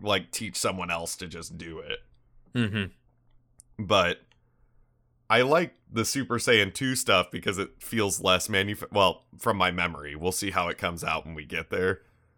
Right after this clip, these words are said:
Speaker 1: But from my memory, it, it's, it gets back to that sort of more natural feeling of how, like, Super Saiyan came about the first time.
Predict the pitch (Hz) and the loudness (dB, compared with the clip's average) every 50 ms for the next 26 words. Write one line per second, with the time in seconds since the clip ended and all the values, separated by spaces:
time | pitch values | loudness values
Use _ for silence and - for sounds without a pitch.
0 | _ _ _ _ _ _ _ _ _ _ - - 113 127 143 156 160 160 143 127 | _ _ _ _ _ _ _ _ _ _ -6 -4 -2 0 2 4 4 4 4 4
1 | 120 120 113 104 101 101 87 - - 113 110 - - - - - - 113 113 92 | 4 4 6 6 6 4 4 2 2 2 2 0 -4 -10 -8 -4 0 0 0 2
2 | - 139 127 - - - 113 104 104 110 - - 104 95 92 - - - 107 95 | 2 0 2 2 0 0 2 4 4 2 2 2 2 2 2 2 2 0 0 2
3 | 90 90 87 82 - - 110 101 95 92 90 90 87 87 92 - - 87 85 87 | 2 0 -2 -2 -4 -4 -2 0 2 2 2 2 2 0 0 0 -2 -6 -8 -8
4 | 90 - - 98 85 82 82 80 80 82 82 80 82 87 82 82 82 80 78 78 | -8 -8 -8 -8 -8 -6 -6 -8 -8 -8 -10 -8 -6 -4 -4 -4 -4 -6 -8 -8
5 | 76 - - - 104 87 - 85 85 - - 98 95 90 78 76 78 78 - 87 | -4 -4 -4 -4 -4 -6 -10 -10 -6 -4 0 2 2 2 0 -2 -8 -10 -10 -8
6 | 85 80 80 78 76 78 78 - - 85 - - 78 78 78 - - 90 76 73 | -8 -8 -8 -12 -12 -14 -14 -12 -12 -12 -10 -10 -12 -10 -10 -8 -8 -8 -8 -8
7 | 73 73 76 | -10 -14 -16